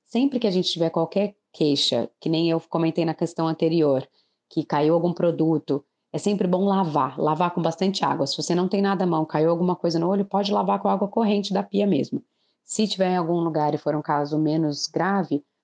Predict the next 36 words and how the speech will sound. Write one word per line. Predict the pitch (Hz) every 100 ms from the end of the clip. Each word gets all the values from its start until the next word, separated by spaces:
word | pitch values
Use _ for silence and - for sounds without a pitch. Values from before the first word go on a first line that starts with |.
| _
pode | 165 170 170
passar | 170 165 - 151
água | 156 156
filtrada | - 175 - 139 160 196 285 _ _ _ _ _ _
ou | - 185
fazer | 208 196
uma | 196
compressa | 196 196 196 196 226
fria. | 220 - 175 143 139 _ _ _ _
Quando | - 170
a |
criança | 170 170 160
tá | 165
com | -
o | 165
olho |
vermelho, | 156 165 170 160 147
tá | 160
com | -
alergia, | 160 165 165 156 160 156 - _ _
sempre | - 233 240
bom | 202 165 160
é |
falar | - 156
pra | 156
criança | 156 151 147
não | 175 175 196 240
coçar | 214 - 175
os | 170
olhos, | 135 131 190 - - _
porque | 165 165
coçar | - 185 208 208
os | 165
olhos | 180 185 165
pode | _ 175 175 180
dar | 175 180 185